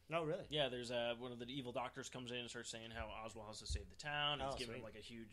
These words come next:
Speaker 2: musical. I was very like, "Wow, wow, you really went old school
Speaker 1: Old school
Speaker 2: Disney on
Speaker 1: Disney,
Speaker 2: this
Speaker 1: nice.
Speaker 2: stuff." So,
Speaker 1: <laughs>
Speaker 2: uh, it, it, really enjoyable. So
Speaker 1: Very cool.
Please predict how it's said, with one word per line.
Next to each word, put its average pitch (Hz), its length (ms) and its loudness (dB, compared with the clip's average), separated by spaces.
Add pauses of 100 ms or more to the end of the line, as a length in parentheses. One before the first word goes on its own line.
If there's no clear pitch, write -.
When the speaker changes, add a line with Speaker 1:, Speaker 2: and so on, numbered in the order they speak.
Speaker 2:
musical. 147 360 0
I 123 100 2
was 117 100 -2
very 151 420 2
like, 120 160 -2
"Wow, 120 220 -6
wow, 151 300 6
you 139 260 0
really 175 220 2
went 147 200 -4
old 156 240 0
school 139 120 6
Speaker 1:
Old 139 200 8
school 131 200 2
Speaker 2:
Disney 123 160 2
on - 120 0
Speaker 1:
Disney, 104 140 -4
Speaker 2:
this 104 160 -4
Speaker 1:
nice. 107 140 -2
Speaker 2:
stuff." - 0 -
So, - 160 0
Speaker 1:
<laughs> 151 520 -2
Speaker 2:
uh, 127 340 6
it, 110 240 -4 (300)
it, 196 60 2
really 202 280 4
enjoyable. 127 440 2
So 101 280 0 (180)
Speaker 1:
Very 139 180 2
cool. 104 180 -8